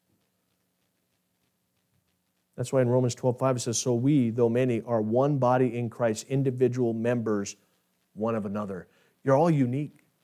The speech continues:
You all been created uniquely by God.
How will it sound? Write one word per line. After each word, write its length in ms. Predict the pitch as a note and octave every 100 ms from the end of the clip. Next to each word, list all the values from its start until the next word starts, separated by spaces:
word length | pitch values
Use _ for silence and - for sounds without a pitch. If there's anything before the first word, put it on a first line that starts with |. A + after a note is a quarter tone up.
| _ _ _ _ _ _ _ _ _ _ _ _ -
You 100 | B2+
all 80 | D3
been 160 | D#3
created 420 | C3+ D3 D3 C#3+ B2+
uniquely 440 | B2 C3+ C3 C#3
by 180 | A#2+ A2
God. 380 | G#2+ A#2 C3+